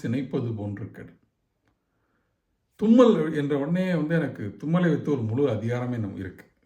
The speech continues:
புலவி நுணுக்கம் அதிகாரம் நம்ம முழுசாவே பார்த்திருக்கோம். தும்மலை வைத்து நடக்க, காதல், காதலனுக்கும் காதலிக்கும் நடக்கக்கூடிய ஒரு மிகப்பெரிய நாடகம் இருக்கக்கூடிய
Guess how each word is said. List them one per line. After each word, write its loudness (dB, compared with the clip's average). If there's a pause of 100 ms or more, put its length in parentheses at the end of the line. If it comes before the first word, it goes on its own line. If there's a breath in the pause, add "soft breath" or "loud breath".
புலவி 0
நுணுக்கம் -4
அதிகாரம் -6
நம்ம -4
முழுசாவே -2
பார்த்திருக்கோம். -12 (840 soft breath)
தும்மலை 2
வைத்து 0
நடக்க, -2
காதல், -6
காதலனுக்கும் -4
காதலிக்கும் -4
நடக்கக்கூடிய -6 (400 loud breath)
ஒரு -4
மிகப்பெரிய 2
நாடகம் -2
இருக்கக்கூடிய -6